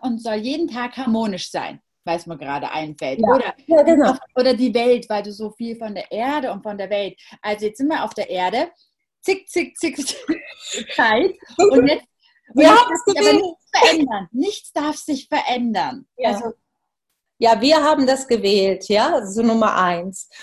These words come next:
Speaker 2: Und dann, äh, haben wir natürlich vielleicht Erfahrungen gemacht, wo es sich im Körper nicht gut anfühlt. Ja, so. Dann haben wir schon mal eben halt alles das von uns weggeschoben.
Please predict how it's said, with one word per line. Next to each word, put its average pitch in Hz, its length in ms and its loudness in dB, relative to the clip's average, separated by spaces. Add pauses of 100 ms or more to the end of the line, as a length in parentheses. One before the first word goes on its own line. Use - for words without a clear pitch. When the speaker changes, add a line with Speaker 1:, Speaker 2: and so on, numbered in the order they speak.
(200)
Speaker 2:
Und 226 160 0
dann, 233 440 0
äh, 226 160 -2 (100)
haben 262 200 2
wir 285 60 6
natürlich 269 600 0
vielleicht 214 380 2
Erfahrungen 220 580 2
gemacht, 285 380 4
wo 254 80 0
es 247 80 -2
sich 240 180 -2
im 233 140 4
Körper 202 320 2
nicht 208 260 -4
gut 160 260 -12
anfühlt. - 600 -14 (160)
Ja, 320 160 2 (180)
so. - 340 -6 (440)
Dann 269 200 4
haben 294 140 4
wir 285 80 4
schon 254 220 -2
mal 220 260 0
eben 202 240 -2
halt 185 240 0
alles 269 360 0
das 214 240 2
von 196 180 -2
uns 190 200 -4
weggeschoben. - 680 -6